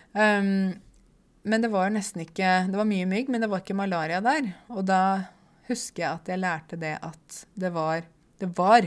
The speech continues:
mye malaria før. Eh, men malaria, ikke sant, mygg, de klekker i vann. De legger egg, og det klekker i vann. De, de, eh,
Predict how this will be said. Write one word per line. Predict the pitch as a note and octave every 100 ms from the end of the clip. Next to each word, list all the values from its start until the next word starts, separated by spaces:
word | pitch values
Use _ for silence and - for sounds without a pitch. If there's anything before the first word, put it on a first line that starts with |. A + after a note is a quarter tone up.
| D#3+
mye | F#3+ D#3
malaria | D3+ D3+ C#3 D3
før. | - F#3 F#3+ D3
Eh, | - - - - - - - - E3+ E3 E3
men | E3+ F3 F3
malaria, | E3+ D#3 D3 E3+ F3
ikke | F3+
sant, | F3 E3+
mygg, | F3 A#3 G#3 F#3 -
de | - E3 - -
klekker | G#3 F#3 - - D#3+
i | D#3+ D3+
vann. | C3 C3+ B2+ - _ _ -
De | E3
legger | D#3+ D3+ E3 C#3
egg, | G#3 G#3+ E3+
og | E3 _ F#3 D#3+
det | E3 -
klekker | E3+ - - D3+
i | D3+
vann. | D3+ C#3 C#3+
De, | D3+ D3
de, | D#3 D3+ D3+ D3 _ _ _ - - - _ F3
eh, | D#3+ D3 G2